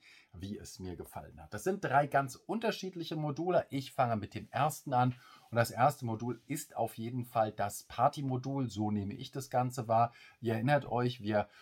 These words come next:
müssen ein Set aus drei gleichen Karten haben und dann bekommen wir so einen Burger. Und wenn wir ein zweites Set auslegen, dann nehmen wir den Burger, müssen auf einem fixen Bein stehen bleiben und dürfen unseren Gegenüber abwerfen.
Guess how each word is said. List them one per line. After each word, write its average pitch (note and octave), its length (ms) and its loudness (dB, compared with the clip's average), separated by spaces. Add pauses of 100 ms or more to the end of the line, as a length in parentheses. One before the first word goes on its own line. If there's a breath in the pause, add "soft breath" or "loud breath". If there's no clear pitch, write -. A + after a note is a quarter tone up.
(200 loud breath)
müssen B2+ 300 -2
ein G#2 180 -2
Set - 300 -4
aus G#2+ 180 -2
drei A2 320 0
gleichen A#2+ 680 0
Karten D3 680 -4
haben C3 460 2
und G#2 240 -4
dann G2 120 -4
bekommen G2 360 -8
wir F#2 80 -4
so F2 140 -6
einen E2+ 180 -6
Burger. D#2+ 320 -8
Und F#2+ 260 -14
wenn A2+ 160 -4
wir G#2+ 120 -6
ein F#2+ 140 -8
zweites D#3 440 0
Set D#3 180 -2
auslegen, B2+ 580 0
dann G#2 200 0
nehmen D3 240 0
wir C3+ 60 4
den B2 180 2
Burger, C3+ 480 4 (480 soft breath)
müssen D3+ 260 0
auf G#2+ 320 -4
einem E3 460 2
fixen D#3+ 480 -4
Bein B2 240 6
stehen B2 320 0
bleiben A#2 260 4
und - 160 -6
dürfen B2 220 -2
unseren G#2 240 -4
Gegenüber G2+ 480 -6
abwerfen. C#3+ 640 2